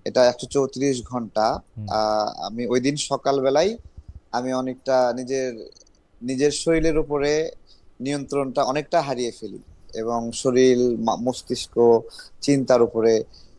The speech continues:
Speaker 1: এবং এর ফলে আমি শুধু ডক্টর ইউনূস না, আহ, ইলেকশন কমিশনের, আহ, ব্যক্তিবর্গের, আহ, বিরুদ্ধেও আমি অ-, অনেক রাগারাগি করি। এবং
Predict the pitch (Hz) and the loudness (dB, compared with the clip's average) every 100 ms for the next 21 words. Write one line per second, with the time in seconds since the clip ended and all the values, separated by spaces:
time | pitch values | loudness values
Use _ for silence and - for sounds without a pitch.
0 | - 101 127 151 175 170 - 143 151 - | -6 0 2 2 0 -4 -2 -2 -2 -2
1 | 180 180 180 190 185 208 208 - - 123 | 2 2 0 -6 -6 -4 -6 -10 -12 -10
2 | - 139 139 170 180 - 117 107 185 - | -4 -2 -2 -2 -4 -6 -4 -4 -4 -8
3 | - - - - - - 127 143 156 170 | -20 -20 -20 -20 -10 -2 0 0 -2 -4
4 | 160 160 151 170 165 175 190 - - - | -4 -4 -2 -2 0 0 -4 -12 -20 -6
5 | 120 123 123 120 143 - 151 147 139 139 | 2 4 6 6 6 6 4 6 6 6
6 | 139 131 123 104 123 120 117 135 135 165 | 6 2 -2 -4 -4 -6 -4 -4 -2 0
7 | 214 233 - 120 123 123 123 104 90 120 | 0 0 -2 -2 -2 -2 -2 -2 -6 -8
8 | 117 - - 95 117 113 113 110 - 117 | -10 -12 -6 2 4 6 4 4 4 4
9 | 156 151 - - _ - 135 156 165 | 4 0 -12 -20 _ 0 4 6 4